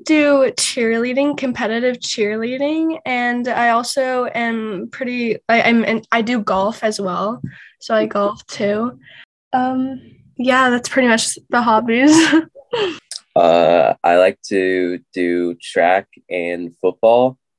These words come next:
Speaker 2: for sports, and, uh, I sometimes like to pick up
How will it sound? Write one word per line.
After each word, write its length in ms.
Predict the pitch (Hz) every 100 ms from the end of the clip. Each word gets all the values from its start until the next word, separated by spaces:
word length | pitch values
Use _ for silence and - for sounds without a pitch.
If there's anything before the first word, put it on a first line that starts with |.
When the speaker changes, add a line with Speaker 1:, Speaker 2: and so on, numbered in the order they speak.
| _ _ _ -
Speaker 2:
for 240 | 101 90 87
sports, 640 | - 82 95 110 - - -
and, 300 | 95 95 98
uh, 160 | 90 87
I 120 | 92
sometimes 540 | - 98 104 104 107
like 220 | 98 101 - -
to 440 | 90 90 87 87 _ _ _ _
pick 180 | 113 107
up 160 | 101